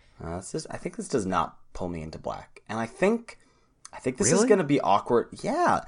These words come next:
Speaker 1: it's, it's pulling in you into a specific black deck, as you said, right? You can't put, you're not putting this in all black decks. You're putting this in aggressive low curve decks.
Speaker 2: So you're, so you're on, you're on C plus then, right?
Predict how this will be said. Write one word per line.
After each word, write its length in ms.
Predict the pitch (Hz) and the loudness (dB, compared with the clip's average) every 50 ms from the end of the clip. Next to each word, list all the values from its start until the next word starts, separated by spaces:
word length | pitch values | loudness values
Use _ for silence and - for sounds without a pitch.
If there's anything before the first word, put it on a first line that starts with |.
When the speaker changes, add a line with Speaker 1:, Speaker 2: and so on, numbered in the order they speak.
| - - - - _ _ _ _ | -12 -20 -20 -20 _ _ _ _
Speaker 1:
it's, 200 | 156 147 147 - - | -4 -4 -4 -2 0
it's 200 | 143 143 - - | 0 0 0 -4
pulling 320 | - - 185 185 190 185 | -2 2 2 4 4 6
in 300 | 165 147 143 135 104 - - | 6 6 4 2 0 -2 0
you 160 | 123 135 131 | 0 2 4
into 260 | 123 120 117 - 120 | 4 2 0 0 0
a 120 | 113 101 95 | 0 0 -2
specific 760 | - - - - 101 - - - 196 208 208 - - - - | -4 -6 -6 -4 -4 -2 2 2 2 4 4 0 -2 0 2
black 260 | 95 90 82 - - | 2 2 2 0 0
deck, 220 | 98 104 117 - | -2 -2 0 0
as 140 | 104 90 - | -2 -2 -2
you 80 | 113 85 | -2 -2
said, 260 | - - 92 98 - | -2 0 0 0 2
right? 240 | 98 104 123 - - - - - | 2 2 2 0 -2 -10 -10 -6
You 120 | 98 107 | -4 0
can't 220 | - 151 170 175 - | 4 4 4 4 2
put, 120 | - - | -2 -2
you're 160 | 104 110 123 | 0 2 4
not 240 | 147 165 180 - - - - - _ _ _ _ _ _ - | 4 4 4 0 -6 -18 -20 -20 _ _ _ _ _ _ 0
putting 220 | - 143 147 147 | 2 4 4 4
this 140 | 143 131 - | 4 4 2
in 60 | 135 | 2
all 220 | 95 85 101 104 | 4 4 4 4
black 240 | 87 92 87 85 - - | 6 4 2 2 0 -2
decks. 300 | 82 82 - - - - | -6 -6 -6 -8 -10 -12
You're 80 | 87 | -8
putting 240 | - 113 107 110 110 | -6 -4 -4 -2 -2
this 160 | 107 101 - | -2 -2 -2
in 340 | 101 98 95 95 92 87 - - _ _ _ | -2 -2 -2 -4 -6 -8 -10 -14 _ _ _
aggressive 440 | - 90 87 113 123 127 - 151 120 | -10 -2 2 2 2 4 2 2 2
low 140 | 113 110 104 | 2 2 2
curve 280 | - - 95 87 73 - | 0 -2 -4 -4 -4 -2
decks. 500 | 80 78 76 - - - - - - - _ _ _ _ _ _ - | -2 -4 -4 -4 -8 -14 -16 -16 -16 -18 _ _ _ _ _ _ -12
Speaker 2:
So 120 | - 117 | -6 -2
you're, 100 | 120 117 | -2 0
so 140 | 113 - 139 | 2 2 4
you're 140 | 127 120 113 | 6 8 8
on, 120 | 110 104 - - | 6 6 2 2
you're 200 | 120 123 135 123 | 2 4 6 6
on 100 | 110 101 | 4 2
C 180 | - - 107 95 | 0 -2 -4 -4
plus 360 | - - 90 80 67 - - | -4 -2 -2 -2 -2 -4 -6
then, 160 | - 71 67 | -12 -12 -10
right? 260 | 67 73 87 95 - | -8 -6 -6 -6 -8